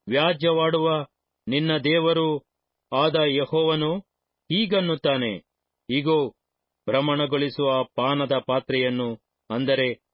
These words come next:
ನನ್ನ ರೋಷವು ತುಂಬಿರುವ ಬಟ್ಟಲನ್ನು ನಿನ್ನ ಕೈಯೊಳಗಿಂದ ತೆಗೆದುಹಾಕುವೆನು.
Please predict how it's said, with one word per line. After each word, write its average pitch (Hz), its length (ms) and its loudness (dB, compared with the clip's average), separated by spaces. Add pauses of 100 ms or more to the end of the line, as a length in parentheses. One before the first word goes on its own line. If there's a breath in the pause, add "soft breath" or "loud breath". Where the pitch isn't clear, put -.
(280)
ನನ್ನ 135 300 -2 (100)
ರೋಷವು 151 600 0
ತುಂಬಿರುವ 127 580 0
ಬಟ್ಟಲನ್ನು 127 760 -2 (640)
ನಿನ್ನ 127 420 -2
ಕೈಯೊಳಗಿಂದ 127 760 -2 (360)
ತೆಗೆದುಹಾಕುವೆನು. 127 1080 -2